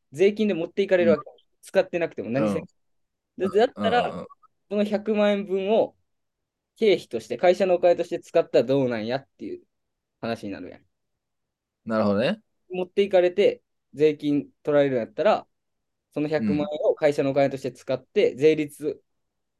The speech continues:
Speaker 1: で、税率っていうのは、例えば今期の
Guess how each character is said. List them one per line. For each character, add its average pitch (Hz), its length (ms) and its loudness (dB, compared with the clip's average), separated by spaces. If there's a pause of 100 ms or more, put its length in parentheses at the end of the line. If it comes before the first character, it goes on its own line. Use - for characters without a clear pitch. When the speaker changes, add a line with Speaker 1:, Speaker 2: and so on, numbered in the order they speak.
(200)
Speaker 1:
で、 156 120 -4
税 175 200 4
率 254 240 -4
っ - 20 -20
て 156 100 -6
い 131 40 -2
う - 20 -4
の 113 100 -6
は、 117 300 -4 (400)
例 202 100 0
え - 40 2
ば 160 60 0
今 320 360 2
期 147 120 -4
の 156 320 0